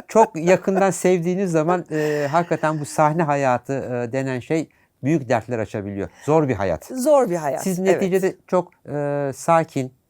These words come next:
Speaker 1: e,
Speaker 2: Evet, sakin
Speaker 1: kendisiyle barışık,
Speaker 2: mizaçlıyım. Evet,
Speaker 1: yumuşak
Speaker 2: evet,
Speaker 1: huylu birisiniz.
Speaker 2: evet,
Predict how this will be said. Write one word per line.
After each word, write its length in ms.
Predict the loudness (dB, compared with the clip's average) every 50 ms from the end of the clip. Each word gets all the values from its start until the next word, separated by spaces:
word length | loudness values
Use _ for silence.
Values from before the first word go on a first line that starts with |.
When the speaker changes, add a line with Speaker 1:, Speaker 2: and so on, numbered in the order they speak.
| _ _ -4
Speaker 1:
e, 60 | 0 2
Speaker 2:
Evet, 420 | 4 4 4 4 2 0 -2 -4 -6 -12
sakin 260 | -6 0 2 2 4
Speaker 1:
kendisiyle 480 | 4 2 2 2 2 4 4 4 4 6
barışık, 280 | 6 6 6 4 2
Speaker 2:
mizaçlıyım. 380 | 0 0 0 0 0 -2 -2 -4 -2 2
Evet, 140 | 4 6
Speaker 1:
yumuşak 280 | 6 6 4 4 4 4
Speaker 2:
evet, 100 | 4 4
Speaker 1:
huylu 200 | 4 4 2 2
birisiniz. 320 | 0 0 -2 0 0 2 2
Speaker 2:
evet, 160 | 2 0 -2